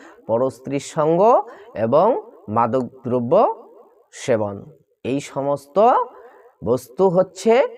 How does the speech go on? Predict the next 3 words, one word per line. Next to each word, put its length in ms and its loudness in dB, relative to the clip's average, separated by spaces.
কলির 420 2
আভূষণ। 640 2
তাহলে 420 -2